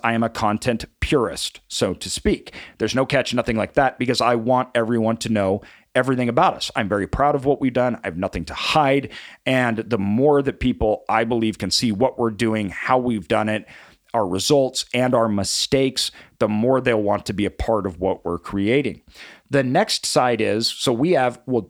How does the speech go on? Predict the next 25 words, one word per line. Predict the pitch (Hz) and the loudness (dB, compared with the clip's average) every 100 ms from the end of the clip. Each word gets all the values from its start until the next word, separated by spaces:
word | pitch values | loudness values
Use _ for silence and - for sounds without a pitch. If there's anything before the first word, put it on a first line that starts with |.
| - | -4
we'll | 123 117 | -2 -2
create | - 139 185 170 - - - | 0 2 2 0 -4 -18 -8
financial | - 139 170 165 | -2 0 0 -2
freedom, | 151 147 143 135 | 0 0 0 0
wealth, | 104 120 113 - | 2 2 0 -2
income, | 131 131 139 123 117 - - _ - | -4 -2 0 0 -2 -10 -20 _ 0
um, | 113 107 101 - | 2 2 -2 -2
independence | 139 131 123 117 117 113 - - - | -2 0 -2 0 0 -2 -6 -10 -4
for | - 147 143 | 4 4 6
other | 135 | 2
people. | 123 135 127 131 123 - - - | 0 0 2 0 -2 -8 -6 -2
But | 139 | 0
then | 202 190 127 - | 2 0 -2 0
there's | 139 120 - | 0 0 0
other | 160 160 165 | 2 2 2
people | 156 151 147 - | 0 2 0 2
that | 127 - | 0 2
wanted | 110 123 120 104 85 | 2 2 2 -2 -2
way | 107 135 156 | 2 2 2
more | 156 156 135 117 | 2 2 2 2
condensed, | - 117 101 101 107 110 104 - - - - _ _ _ | 0 -2 -2 0 0 0 -2 -4 -6 -16 -20 _ _ _
um, | 135 110 107 104 110 85 _ - | 2 4 2 0 -2 -6 _ -4
little | 131 143 156 | 0 2 2
more | 151 123 | 2 0
hand-holding, | - 139 127 - 123 117 117 | 0 0 0 0 0 2 0